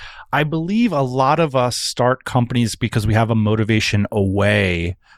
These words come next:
from control, from responsibility, having to have a normal career. Yet all of a sudden, we build something that has some magic to it. And now we're thrust with the responsibility of having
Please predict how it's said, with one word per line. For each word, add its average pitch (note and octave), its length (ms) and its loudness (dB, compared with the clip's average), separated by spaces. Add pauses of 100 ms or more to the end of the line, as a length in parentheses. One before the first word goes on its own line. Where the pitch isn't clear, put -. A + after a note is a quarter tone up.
from G2+ 240 -4
control, D#3+ 880 0
from F#2 480 -6 (320)
responsibility, B2+ 1200 0 (280)
having C3+ 280 0
to B2+ 80 2
have A#2 180 0
a A2+ 60 0
normal A#2 400 0
career. A2+ 720 0 (460)
Yet D3 200 -2 (260)
all E3 220 0
of E3+ 80 -2
a D#3+ 60 -2
sudden, C#3 640 0
we C3+ 180 0
build C3+ 340 0
something B2+ 360 0
that A2+ 100 2
has A2+ 220 0
some G2+ 180 -6
magic A#2+ 460 -2
to G2 220 -4
it. F#2+ 140 -2
And A#2+ 220 -4
now G#3+ 220 -2
we're C#3+ 340 0
thrust - 420 -4
with D3+ 300 -2
the D3+ 80 -2
responsibility C#3+ 800 -2
of C3+ 80 -2
having C#3 520 0